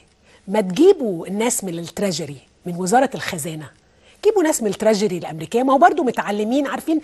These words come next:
ع-، يعرفوا شوية حساب، ومتعلمين، ناس كويسة، كمل كده متعلمين، يروحوا ي-، يدخلوا على المركزي القطري والجهاز المصرفي القطري كله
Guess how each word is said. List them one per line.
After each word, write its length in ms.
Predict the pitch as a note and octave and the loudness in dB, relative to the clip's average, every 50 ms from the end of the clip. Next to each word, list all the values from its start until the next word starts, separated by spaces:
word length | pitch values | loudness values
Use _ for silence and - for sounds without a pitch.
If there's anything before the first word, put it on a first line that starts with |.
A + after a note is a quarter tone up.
| - - - - | -6 -14 -12 -6
ع-، 260 | G#3 A3 B3+ - - | -2 0 0 2 2
يعرفوا 400 | E4+ E4 E4 - G#4 G#4+ - F4+ | 2 4 4 4 2 2 2 0
شوية 240 | - - E4+ F4 D#4+ | -2 2 2 0 0
حساب، 420 | - - A#3+ A3+ - C4 B3+ A#3+ G#3 | 0 -4 -4 0 2 2 2 2 0
ومتعلمين، 800 | A3+ G#3+ G#3+ A#3 C#4 - B3+ A#3 C4 C4 C#4 C#4 E4 F#4 D4 A#3+ | -2 -2 -2 -4 -4 -2 0 0 2 4 6 6 6 6 6 4
ناس 180 | C4 C#4+ - | 2 0 0
كويسة، 360 | - - A3+ A#3 C#4 B3+ C4+ A3 | 0 -2 0 0 2 2 0 0
كمل 420 | - C#4 D4+ D4+ B3+ A3 F3 E3 | 4 4 4 4 4 0 -2 -4
كده 180 | - B3 G#3 F#3+ | -2 -2 -2 -2
متعلمين، 680 | F3 D#3 - D#3+ F3 F3 F3+ F#3+ G3 F#3+ E3+ D#3 D3 - - _ _ _ _ _ _ _ - - - - | -4 -6 -6 -6 -4 -4 -4 -4 -4 -4 -6 -8 -10 -14 -20 _ _ _ _ _ _ _ -20 -14 -4 2
يروحوا 360 | A#3+ C#4+ G4 - - F4+ C#4+ | 6 6 6 8 6 6 4
ي-، 100 | A#3 - - | 4 2 -2
يدخلوا 440 | - G#3 - - - D#4 D#4+ C#4+ G#3+ | -10 -8 -4 2 4 6 8 8 6
على 160 | D#3 D#3+ E3+ | 4 2 -6
المركزي 680 | E3 F3 F#3 F#3 F#3 - - C4 B3+ A#3 F#3+ F#3 E3+ D#3 - | -6 -6 -6 -6 -4 0 4 4 4 4 2 -4 -8 -10 -12
القطري 560 | D#3+ - - - C4 C4 - A#3 G#3+ G#3+ G3+ - _ _ _ _ - - _ _ _ _ - _ _ _ _ _ _ _ _ - | -14 -4 0 0 0 2 2 0 0 -2 -4 -8 _ _ _ _ -20 -20 _ _ _ _ -20 _ _ _ _ _ _ _ _ -4
والجهاز 800 | F#3 G3+ G3+ F#3+ F3+ E3 D3+ A3 F#3+ G3+ C4+ D#4 E4+ E4 C4+ A#3+ | 0 0 0 0 0 0 0 2 4 6 10 12 12 10 10 8
المصرفي 680 | B3 A3 G#3 G3+ G3 - - - B3+ C4 B3 - A3+ | 2 2 0 -4 -8 -8 -6 -2 -2 -2 -2 -2 -6
القطري 480 | F#3 - - - F3+ - - G3 F3+ E3+ | -10 -6 -4 -6 -4 -4 -4 -8 -8 -8
كله 400 | - - A3+ A3 G#3+ G#3 G3 F#3+ | -4 -2 -2 0 0 -2 -4 -6